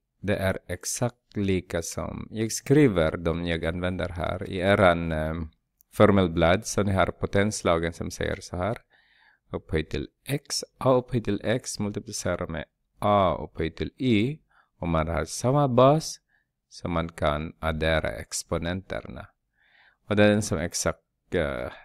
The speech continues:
samma som vi ska gö-, använda här. Basen är x, de är likadana redan. Så har vi fem plus två är lika med x upphöjt till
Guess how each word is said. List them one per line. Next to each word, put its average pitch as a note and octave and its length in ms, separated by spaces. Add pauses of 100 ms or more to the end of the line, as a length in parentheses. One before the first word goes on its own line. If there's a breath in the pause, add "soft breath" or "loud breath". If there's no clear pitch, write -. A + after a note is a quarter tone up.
(200 loud breath)
samma D#2+ 440
som - 180
vi C2+ 100
ska - 200
gö-, D2+ 260
använda D#2 420
här. G2 340
Basen D2+ 640
är C#3+ 200
x, - 240
de B2 160
är B2 40
likadana G#2 600
redan. F2+ 400 (440 soft breath)
Så - 160
har F2+ 100
vi E2+ 140
fem D2+ 600 (120)
plus - 280
två D3 420 (960)
är A#2 100
lika A#2 300
med E2+ 220 (520)
x - 440
upphöjt D#2+ 480
till C#2+ 240